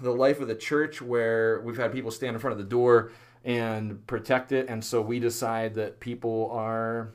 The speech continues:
not allowed to come through based on their skin color or their gender or their sexual preference, based on the language that they speak,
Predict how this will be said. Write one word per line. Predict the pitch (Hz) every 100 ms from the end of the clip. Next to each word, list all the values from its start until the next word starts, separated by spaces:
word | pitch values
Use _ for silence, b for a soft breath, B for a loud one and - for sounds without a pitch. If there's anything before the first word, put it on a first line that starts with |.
| -
not | 117 117
allowed | 117 117 110
to |
come | - 104
through | - 107 160 202 _ _ -
based | 104 101 -
on | 104 101 98 98 95
their | 92
skin | - - 120
color | 127 131 135 127
or |
their | 92 90
gender | - 117 127 131 143 117
or |
their | 92 87 87 B B B B
sexual | - - 120 - 107 98
preference, | - 143 151 151 143 143
based | - 110 107
on | 110
the | 92
language | 85 113 151 151
that | 139 143
they | 131
speak, | 127 - - 139 139 135